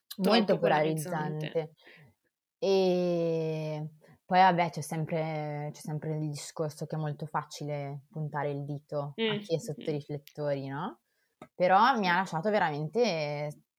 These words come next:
Speaker 1: senza parole, perché poi, cioè mia zia non farebbe del male a nessuno e è,
Speaker 2: Certo,
Speaker 1: è
Speaker 2: certo.
Speaker 1: veramente un cuore meraviglioso e le voglio un sacco di bene, però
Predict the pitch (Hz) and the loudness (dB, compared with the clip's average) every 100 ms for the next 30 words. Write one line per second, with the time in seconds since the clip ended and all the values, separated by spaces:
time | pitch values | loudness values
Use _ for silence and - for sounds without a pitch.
0 | _ - 147 151 151 147 202 151 147 143 | _ -12 -10 -8 -4 0 0 0 -4 -6
1 | - 156 160 - 139 139 139 139 151 151 | -4 -4 -4 -6 -8 -6 -8 -8 -8 -8
2 | 156 151 147 147 147 147 147 151 143 - | -4 -4 -4 -4 -4 -4 -4 -6 -8 -10
3 | - 190 190 190 190 226 220 _ _ _ | -4 0 2 2 2 0 -4 _ _ _
4 | 165 156 151 147 143 143 151 151 147 143 | -2 0 0 0 0 -2 -2 -2 0 0
5 | 139 139 - - 156 147 143 147 147 143 | -2 -4 -8 -8 -6 -4 -4 -2 -2 -2
6 | 147 147 156 143 143 139 139 147 147 - | -4 -4 -4 -2 -2 -4 -6 -6 -8 -6
7 | 147 143 147 147 147 147 147 147 151 147 | -6 -4 -4 -6 -6 -6 -6 -6 -6 -2
8 | 165 202 - - - - - - 131 143 | 2 2 2 -2 -6 -6 -8 -10 -10 -10
9 | 143 139 143 147 - 156 156 139 147 180 | -8 -10 -14 -16 -10 -6 -6 -6 -6 -6
10 | 220 _ 151 151 | -6 _ 0 2